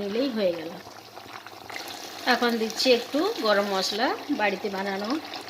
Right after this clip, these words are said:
গরম মশলা সামান্য একটু। তো রেডি হয়ে গেছে সয়া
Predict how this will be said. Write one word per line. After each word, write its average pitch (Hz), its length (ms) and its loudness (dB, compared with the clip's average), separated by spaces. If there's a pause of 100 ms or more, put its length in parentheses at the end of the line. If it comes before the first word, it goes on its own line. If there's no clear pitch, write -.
(100)
গরম 196 280 0
মশলা 190 300 -4 (480)
সামান্য 196 300 -2 (100)
একটু। - 180 -8 (1400)
তো 254 60 -2 (140)
রেডি 214 320 2
হয়ে 277 220 12
গেছে 277 280 8 (240)
সয়া 233 320 6